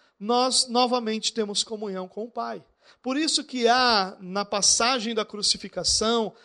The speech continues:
a, a explicação de que o véu do templo se rasga. Porque o véu representava a separação que existia entre Deus e o homem.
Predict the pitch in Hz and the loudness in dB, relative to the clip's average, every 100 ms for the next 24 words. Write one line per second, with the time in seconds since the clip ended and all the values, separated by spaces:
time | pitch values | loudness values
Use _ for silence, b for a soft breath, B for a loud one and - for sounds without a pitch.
0 | b b - 202 202 202 202 - _ _ | b b -2 0 2 0 -2 -8 _ _
1 | _ 180 180 180 175 170 _ _ _ _ | _ -8 -4 -4 -6 -10 _ _ _ _
2 | _ _ _ _ - - 302 294 233 - | _ _ _ _ 0 2 -2 -2 2 4
3 | 262 262 233 185 202 233 208 147 226 302 | 6 6 2 -4 -6 -6 -6 -2 0 2
4 | 302 208 226 - 240 240 240 - 262 202 | 2 0 -2 2 0 0 0 2 2 2
5 | 254 339 311 220 175 151 123 _ _ _ | 2 2 2 0 -2 -6 -8 _ _ _
6 | _ _ _ _ _ _ - 269 294 320 | _ _ _ _ _ _ -6 -2 0 -2
7 | 302 233 170 240 330 320 247 185 156 254 | -2 -4 6 8 8 6 4 0 2 0
8 | 285 277 285 254 226 240 254 254 - 262 | 2 0 0 -2 -2 -2 0 0 0 -2
9 | 262 254 254 240 - - 302 370 - 294 | -2 -2 0 0 2 2 2 0 -4 -6
10 | 226 226 - 254 254 247 247 190 208 254 | -4 -2 0 0 -2 -4 -8 2 4 4
11 | 214 277 269 294 233 | 2 -2 -2 -2 -4